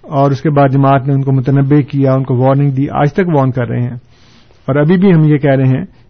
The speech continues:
کہ اگرچہ اس وقت حالات بہت خراب ہو چکے ہیں، بہت بگڑ چکے ہیں، اور ان کا سدھرنا، آ، ایک کار دارد ہے، لیکن پھر بھی ابھی بھی یہ صورتحال ہے کہ اگر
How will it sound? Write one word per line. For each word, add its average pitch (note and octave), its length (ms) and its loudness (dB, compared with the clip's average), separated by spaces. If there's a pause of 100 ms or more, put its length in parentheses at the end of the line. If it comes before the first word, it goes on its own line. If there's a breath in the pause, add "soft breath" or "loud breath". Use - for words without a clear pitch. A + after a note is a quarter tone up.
(100)
کہ - 120 -18
اگرچہ D#3 360 -2
اس D#3+ 240 -2
وقت D3+ 220 -2
حالات C3 420 0
بہت D3+ 500 -2
خراب C#3+ 360 0
ہو D#3+ 100 2
چکے C3+ 260 -6
ہیں، C#3 140 0
بہت C#3+ 220 0
بگڑ C3 240 0
چکے D3+ 320 -4
ہیں، A#2+ 140 0 (560 soft breath)
اور C3+ 240 0
ان C#3+ 140 0
کا D3+ 140 0
سدھرنا، D#3 500 0
آ، - 1000 -6
ایک C#3 240 -4
کار C#3+ 160 2
دارد D#3 420 4
ہے، B2 200 2 (680 soft breath)
لیکن D3+ 240 0
پھر A#3 200 2
بھی D3 260 0 (840)
ابھی G#3+ 220 2
بھی A3+ 100 2
یہ F3 120 4
صورتحال B2+ 600 -2
ہے A#2 120 -6 (680 soft breath)
کہ - 80 -6 (140)
اگر E3+ 300 2